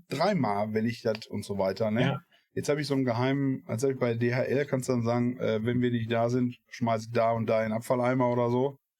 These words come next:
Speaker 2: Mhm.
Speaker 1: Ne? Schmeiß ich beim Nachbarn <laughs> in den Abfalleimer.
Speaker 2: <laughs>
Speaker 1: Hab ich jetzt eingetragen. Und, äh, finde ich unmöglich. Was ist das für ein Service? Ja? Stell dir mal vor,
Speaker 2: Ja,
Speaker 1: die
Speaker 2: ich mein
Speaker 1: Punker würden jetzt auf ihr Bier
Speaker 2: Ja.
Speaker 1: warten.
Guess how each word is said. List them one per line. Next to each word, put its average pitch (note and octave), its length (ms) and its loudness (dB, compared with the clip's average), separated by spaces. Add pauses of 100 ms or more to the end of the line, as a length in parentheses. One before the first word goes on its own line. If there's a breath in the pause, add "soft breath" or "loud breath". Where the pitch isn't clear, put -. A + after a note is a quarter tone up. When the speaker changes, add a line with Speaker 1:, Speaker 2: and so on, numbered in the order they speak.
(320)
Speaker 2:
Mhm. C3+ 120 2
Speaker 1:
Ne? C3+ 500 0
Schmeiß C#3+ 320 0
ich B2+ 60 0
beim A#2+ 180 2
Nachbarn B2 420 0 (120)
<laughs> - 60 -20
in D3 200 -2
den - 80 -10
Abfalleimer. B2+ 840 0 (680 loud breath)
Speaker 2:
<laughs> - 720 -6
Speaker 1:
Hab C#3+ 140 2
ich C#3+ 60 -2
jetzt C3+ 140 0
eingetragen. E3 760 -2 (960)
Und, C3+ 360 4
äh, A#2+ 100 2
finde C#3 200 0
ich B2+ 140 -12 (100)
unmöglich. F#3+ 760 0
Was C#3 140 4
ist E3+ 80 -4
das A#3+ 60 -2
für G#3+ 120 -2
ein F#3+ 40 -2
Service? - 600 -4 (1800)
Ja? E3 220 -2 (160)
Stell F#3+ 140 0
dir B3 80 2
mal B3 40 -2
vor, G#3+ 120 0
Speaker 2:
Ja, - 100 4
Speaker 1:
die C#3 60 2
Speaker 2:
ich B2 100 -2
mein F3 180 2
Speaker 1:
Punker A2+ 260 2 (340)
würden E3 200 2
jetzt F3 160 0
auf D#3+ 140 -2
ihr D#3+ 140 -2
Bier C#3 240 2
Speaker 2:
Ja. C#3 120 2
Speaker 1:
warten. G#2 420 0